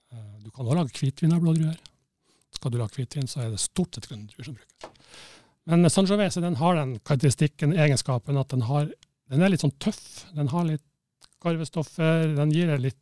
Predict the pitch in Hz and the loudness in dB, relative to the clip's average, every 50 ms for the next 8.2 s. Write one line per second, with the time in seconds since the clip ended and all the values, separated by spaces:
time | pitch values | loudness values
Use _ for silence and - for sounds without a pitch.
0 | - 151 151 165 165 147 - - - 139 139 147 143 - - 151 127 127 139 147 | -12 -10 -6 -4 -4 -4 -4 -4 -2 0 0 0 0 0 -2 -4 -4 -2 -2 -2
1 | 156 160 151 143 135 131 123 131 135 143 135 - - 123 117 - - - - 165 | -2 -2 -2 -2 -2 -2 -2 -2 -2 -2 -4 -4 -6 -8 -8 -8 -6 -2 0 0
2 | 160 160 151 147 147 160 165 - _ - - _ _ _ _ _ _ _ _ _ | 2 2 2 0 0 0 -2 -4 _ -12 -20 _ _ _ _ _ _ _ _ _
3 | _ - - - - - - - - _ _ - - - _ _ _ _ - - | _ -12 -12 -12 -12 -12 -16 -20 -20 _ _ -20 -20 -20 _ _ _ _ -4 0
4 | 160 160 185 180 165 180 - 185 160 - 160 147 - _ - - _ _ - 147 | 4 4 6 6 6 4 4 2 2 2 2 0 -2 _ -12 -20 _ _ -2 -2
5 | 147 - - - 170 165 160 139 - - 143 139 - - _ - - 139 127 117 | -2 0 0 0 0 0 0 -4 -6 -6 -8 -8 -10 -12 _ -14 -10 -8 -8 -6
6 | 113 110 110 107 117 117 113 147 143 135 - 147 139 151 147 147 139 113 - - | -8 -8 -10 -12 -12 -12 -12 -10 -8 -4 -2 0 0 0 0 0 -2 -2 -4 -6
7 | 135 104 147 127 120 - - 135 135 139 131 131 131 127 127 127 127 107 - - | -6 -4 -4 -4 -4 -4 -4 -2 -2 0 0 0 -2 -2 -2 -4 -6 -8 -10 -14
8 | 117 98 143 156 | -16 -16 -16 -18